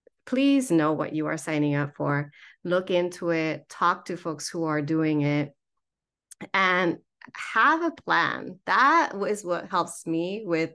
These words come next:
anything that I try to do, any goals that I try to reach, is I always try to have a plan. I always try to be a couple steps ahead of things.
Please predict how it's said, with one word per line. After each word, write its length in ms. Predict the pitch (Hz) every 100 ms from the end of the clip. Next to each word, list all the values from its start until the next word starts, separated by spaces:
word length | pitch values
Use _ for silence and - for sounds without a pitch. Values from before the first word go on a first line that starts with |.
| _ _ _ _ _ _ -
anything 540 | 208 254 247 202 170
that 120 | 170
I 100 | 165
try 200 | 160 185
to 100 | 165
do, 140 | 151 160
any 220 | 175 170
goals 340 | 170 165 170
that 80 | 165
I 60 | 156
try 180 | 151
to 80 | 151
reach, 260 | 147 156 147
is 140 | 151 -
I 160 | 165
always 440 | - 180 180 185 185
try 100 | 165
to 80 |
have 160 | 165 156
a 60 | 147
plan. 540 | - 156 151 156 151 - - -
I 220 | 151 175
always 220 | 180 180
try 180 | - 170
to 80 | 165
be 240 | 165 160
a 60 | 156
couple 300 | - 156 165
steps 320 | - 151 -
ahead 300 | 143 160 147
of 120 | 151
things. 560 | - 151 147 147 156